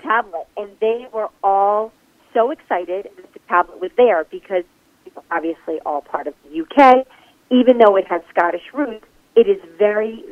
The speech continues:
very much, um, so-, a confection that they love in Britain.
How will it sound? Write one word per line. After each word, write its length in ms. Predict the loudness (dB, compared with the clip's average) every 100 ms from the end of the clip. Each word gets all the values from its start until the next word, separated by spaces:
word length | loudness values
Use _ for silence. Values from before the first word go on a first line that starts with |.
| -14
very 260 | -10 -10
much, 320 | -8 -10 -10 _ _ _ -12
um, 300 | -10 -10 -14 _ _ _ _ _ _ _ _ _ _ -14 -4
so-, 120 | -4
a 60 | -4 _
confection 460 | -4 -2 -2 -6 -12
that 120 | -6
they 100 | -6 -2
love 200 | 2 2 0
in 140 | -12 -6
Britain. 440 | -4 -4 -6 -16